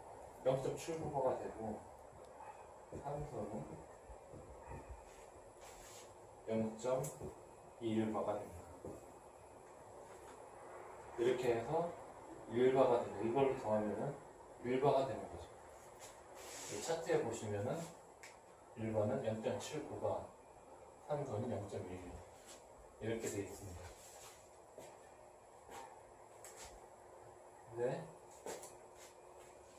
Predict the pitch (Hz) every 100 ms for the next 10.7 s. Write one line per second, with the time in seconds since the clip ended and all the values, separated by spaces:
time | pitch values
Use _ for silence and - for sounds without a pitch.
0 | - - - - - - 202 202 202 170
1 | - 139 - 196 - - - - - -
2 | - - - - - - - - - -
3 | 117 117 131 123 101 104 104 104 104 147
4 | 170 - - - - - 110 113 117 98
5 | 101 117 95 - 92 87 87 - - -
6 | - - - - - - - - - -
7 | - 117 113 107 98 98 - 104 101 -
8 | - - - - - - - - - -
9 | - - - - 147 135 131 139 151 104
10 | 107 - - 143 139 - -